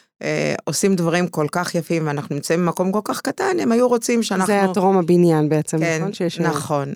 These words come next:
Speaker 1: נכון. ואז, אה, בנינו את הבניין הזה, וברור שזה היה רק ספתח, רק התחלה, ו-, ובנינו משהו אדיר, מיוחד, שהמטרה שלו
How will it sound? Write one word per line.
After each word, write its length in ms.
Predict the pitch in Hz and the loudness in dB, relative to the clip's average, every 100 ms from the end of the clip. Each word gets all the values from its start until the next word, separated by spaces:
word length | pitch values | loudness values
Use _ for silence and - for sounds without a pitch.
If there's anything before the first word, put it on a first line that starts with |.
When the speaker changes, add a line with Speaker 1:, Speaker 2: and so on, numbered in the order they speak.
| - - | -12 -6
Speaker 1:
נכון. 380 | 160 151 - - - - - | -2 -4 -6 -14 -16 -18 -8
ואז, 500 | 165 180 208 202 196 | -4 0 0 0 2
אה, 140 | 208 | 2
בנינו 340 | 185 165 165 175 | 2 2 0 -2
את 120 | 175 | -4
הבניין 400 | 156 143 147 143 | -6 -6 -6 -6
הזה, 320 | 160 208 226 180 | -2 0 2 0
וברור 480 | 156 143 160 175 | 0 0 0 0
שזה 320 | 160 147 143 147 | -2 -4 -6 -4
היה 180 | 139 | -4
רק 200 | 160 156 - - | -2 -4 -6 -4
ספתח, 600 | - 202 202 175 170 151 | -2 -2 -4 -6 -4 -4
רק 260 | 147 - | -6 -6
התחלה, 640 | 147 143 - 170 240 247 214 | -8 -8 -6 -4 -2 -2 -2
ו-, 300 | 185 180 175 - - - - - _ _ _ 156 | -2 -2 -4 -6 -16 -20 -20 -20 _ _ _ -4
ובנינו 760 | 160 160 160 143 160 175 170 143 139 - - | 0 0 0 0 0 2 2 0 -6 -12 -4
משהו 500 | 165 170 170 156 - - | -4 -2 0 -2 -2 -4
אדיר, 520 | 143 170 180 160 160 - | -2 0 2 0 -4 -8
מיוחד, 720 | 151 143 139 - 170 165 156 143 147 _ _ _ _ _ 170 | -6 -4 -4 -2 -2 -2 -2 -4 -10 _ _ _ _ _ -2
שהמטרה 560 | 190 180 180 208 240 | 0 2 0 0 0
שלו 440 | 233 226 202 190 | 0 2 2 2